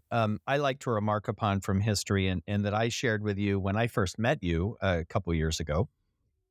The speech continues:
um, and I know you're aware of this, is that John Adams, who was one of the founders of, of the nation and wound up being the second president,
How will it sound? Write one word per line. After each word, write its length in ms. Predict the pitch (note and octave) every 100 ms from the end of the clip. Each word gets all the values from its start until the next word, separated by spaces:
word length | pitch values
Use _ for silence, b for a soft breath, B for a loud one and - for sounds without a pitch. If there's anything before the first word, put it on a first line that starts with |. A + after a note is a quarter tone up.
| _
um, 340 | G2 F#2 F2 F2+
and 160 | F#2+
I 100 | F#2+
know 120 | F#2+ G2+
you're 300 | G2+ D3 G#3+
aware 260 | G#2+ E2
of 140 | E2 D2+
this, 320 | E3+ - - _ _ _
is 280 | G#2 A2 G#2
that 180 | A2 G2
John 340 | - D3 D3
Adams, 520 | B2 C#3+ G2 E2 A2+
who 100 | -
was 200 | A2 G#2
one 160 | A2 A2
of 60 | G#2
the 100 | G2+
founders 520 | A2+ A2 A#2+ A2 G#2
of, 140 | G2 F2
of 180 | G2 F#2+
the 100 | F2+
nation 440 | F2 F2 - G#2
and 160 | E2+ F2+
wound 220 | F#2+ G2
up 100 | G2+
being 180 | G#2 F#2
the 60 | F2+
second 400 | - F#2+ F#2+ F#2+
president, 520 | D3+ E3 A#2+ E2